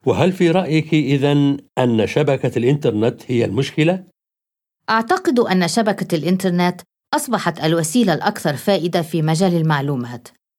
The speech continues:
Speaker 2: فمثلًا أبي يمضي ساعتين في قراءة الأخبار عن طريق حاسوبه.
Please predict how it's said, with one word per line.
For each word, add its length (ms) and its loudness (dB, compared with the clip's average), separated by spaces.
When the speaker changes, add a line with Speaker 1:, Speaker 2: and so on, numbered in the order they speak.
Speaker 2:
فمثلًا 680 2
أبي 360 2
يمضي 500 2
ساعتين 840 2
في 160 2
قراءة 560 0
الأخبار 720 0
عن 160 2
طريق 480 0
حاسوبه. 600 -4